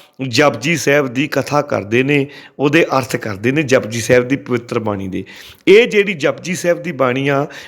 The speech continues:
ਗੁਰੂ ਨਾਨਕ ਮਹਾਰਾਜ ਦੀ ਪ੍ਰਮੁੱਖ ਬਾਣੀ ਹੈ। ਤੇ ਜਪਜੀ ਸਾਹਿਬ ਦੀ ਬਾਣੀ ਨੂੰ ਉਚਾਰਨ ਵਾਸਤੇ ਗੁਰੂ ਨਾਨਕ ਮਹਾਰਾਜ ਨੂੰ ਬਾਰਾਂ ਸਾਲ ਲੱਗੇ, ਤੇ ਅਸੀਂ ਕਈ ਵਾਰੀ ਬਾਰਾਂ ਮਿੰਟ ਕੱਢਣ ਤੋਂ ਵੀ ਸੰਕੋਚ ਕਰ ਜਾਂਦੇ ਹਾਂ।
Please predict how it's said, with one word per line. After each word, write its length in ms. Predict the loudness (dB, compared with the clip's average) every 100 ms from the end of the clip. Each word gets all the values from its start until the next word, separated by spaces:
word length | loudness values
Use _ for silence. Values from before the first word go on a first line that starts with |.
| -12
ਗੁਰੂ 220 | 0 2 4
ਨਾਨਕ 380 | 4 4 2
ਮਹਾਰਾਜ 540 | -2 0 2 2 2 2
ਦੀ 180 | 0 -4
ਪ੍ਰਮੁੱਖ 500 | 0 0 0 -2 -2
ਬਾਣੀ 380 | -4 -4 -6
ਹੈ। 80 | -10 -14 -20 -20 _ 0
ਤੇ 140 | 2
ਜਪਜੀ 420 | 4 2 2 0 -4
ਸਾਹਿਬ 320 | 2 0 2
ਦੀ 100 | -4
ਬਾਣੀ 380 | -2 -2 -2 -4
ਨੂੰ 140 | -2
ਉਚਾਰਨ 440 | -2 0 0 0
ਵਾਸਤੇ 540 | 0 0 0 2 2 2 -4 -20 _ -2
ਗੁਰੂ 160 | 2
ਨਾਨਕ 400 | 6 6 4 2
ਮਹਾਰਾਜ 560 | 0 0 2 4 2 2
ਨੂੰ 280 | -2 -4 0
ਬਾਰਾਂ 320 | 2 4 2
ਸਾਲ 340 | -2 -6 -4
ਲੱਗੇ, 360 | -6 -8 -8 -8 -12 -20 -12 -2
ਤੇ 120 | 0 0
ਅਸੀਂ 260 | 2 2
ਕਈ 200 | 4 2
ਵਾਰੀ 220 | 4 2 2
ਬਾਰਾਂ 380 | 2 2 2
ਮਿੰਟ 240 | 0 -4 -4
ਕੱਢਣ 280 | -4 -2 -2
ਤੋਂ 180 | -2
ਵੀ 80 | -2
ਸੰਕੋਚ 500 | -4 -6 -4 -2 -2
ਕਰ 180 | 0 0
ਜਾਂਦੇ 380 | 2 0 0
ਹਾਂ। 100 | -4